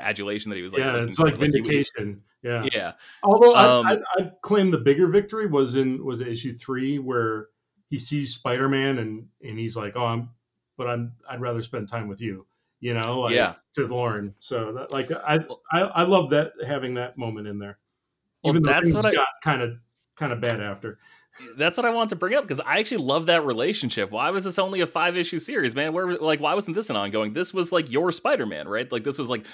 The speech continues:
Speaker 1: a young hero going through so many, like, it allowed Spider-Man, the actual character in the six one six book, to grow, right? Like, it, it allowed him to sort of, like, do new things. And Gravity is, like, where you could get those types of stories, where it's, like, the guilt of being torn between, like, who you wanna be and who you think you should be. Like, there is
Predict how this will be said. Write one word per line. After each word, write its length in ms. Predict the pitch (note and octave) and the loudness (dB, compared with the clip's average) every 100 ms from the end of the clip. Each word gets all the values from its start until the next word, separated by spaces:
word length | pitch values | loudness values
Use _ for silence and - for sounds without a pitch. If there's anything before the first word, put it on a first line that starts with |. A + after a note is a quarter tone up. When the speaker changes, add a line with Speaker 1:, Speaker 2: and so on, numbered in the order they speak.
| - - | -16 -4
Speaker 1:
a 80 | B2 | 4
young 240 | C#3+ F3 | 4 4
hero 480 | D#3+ D3+ C#3+ C#3 B2+ - - | 0 0 4 2 0 -6 -8
going 180 | B2 C3 | -4 -4
through 240 | A#2+ B2+ A2 | -4 -6 -6
so 260 | - C3 | -2 -2
many, 360 | C#3 D3 C#3+ C3 | 0 0 -2 -2
like, 200 | A#2 A2 | -4 -2
it 140 | C3+ | 0
allowed 380 | C#3 C#3+ F3 E3+ | 0 2 2 0
Spider-Man, 500 | - C3 C#3+ C#3 B2+ | 0 0 2 2 0
the 140 | A#2+ | 0
actual 320 | A#2 A2+ B2 A2 | 0 -2 -4 -2
character 400 | G#2+ G2+ G#2 G2 | -2 -2 -4 -4
in 80 | |
the 80 | G2 | -6
six 180 | - G2 | -10 -10
one 100 | F#2+ | -12
six 220 | F#2 F#2 | -12 -12
book, 220 | - F#2+ | -10 -12
to 80 | G#2 | -14
grow, 440 | F2+ - E2+ C#2 - | -18 -10 -8 -8 -10
right? 200 | E2 G#2 | -6 -2
Like, 120 | A2 A2+ | -2 -2
it, 240 | A2 B2 | 0 2
it 120 | B2+ B2+ | 0 0
allowed 260 | B2 B2+ | 0 2
him 180 | C3+ A#2+ | 0 -2
to 200 | A2 G#2+ | -2 -4
sort 200 | - A2 | -4 -6
of, 100 | G2+ | -4
like, 160 | G#2+ G#2+ | -6 -4
do 140 | A2 | -2
new 160 | G#2+ G#2+ | 0 0
things. 400 | A#2 G#2 G2+ - - - | -2 -4 -6 -12 -20 -10
And 160 | B2 A#2+ | -4 -2
Gravity 460 | A2 A2+ A#2+ A#2 G#2 | 2 4 4 4 0
is, 160 | G2+ | 0
like, 140 | G#2 G2+ | -4 -2
where 180 | G2+ | -2
you 140 | G#2 G#2 | -4 -6
could 160 | G2+ | -6
get 260 | G#2 G#2 G2+ | -4 -4 -6
those 240 | G2+ G2 | -8 -8
types 320 | - F#2 F#2 E2+ | -8 -10 -10 -12
of 100 | E2 | -12
stories, 520 | - G2+ E2+ D2 - | -10 -8 -8 -12 -10
where 140 | F2 | -8
it's, 120 | F2 F2+ | -8 -8
like, 140 | F#2 | -12
the 80 | G#2 | -8
guilt 320 | D3+ D3 - | -4 -2 -2
of 160 | G#2 - | -8 -6
being 320 | G#2 G#2 G2+ _ _ - | -8 -8 -12 _ _ -12
torn 220 | A#2+ A#2 | -6 -6
between, 340 | G#2+ G#2+ A2+ A2 | -6 -6 -6 -6
like, 160 | G#2+ | -6
who 160 | - A2+ | -8 -8
you 160 | A2 | -8
wanna 240 | G#2 A2+ B2 | -6 -4 -4
be 240 | A2+ A#2+ | -4 -4
and 80 | A2+ | -4
who 80 | A2+ | -6
you 140 | A2+ | -8
think 160 | A2 A2 | -12 -12
you 80 | A#2+ | -8
should 200 | F3 A2 | -6 -4
be. 220 | G#2 F#2+ | -4 -4
Like, 220 | G2+ - | -8 -6
there 180 | A#2+ A2+ | -4 -4
is 220 | G#2+ | -6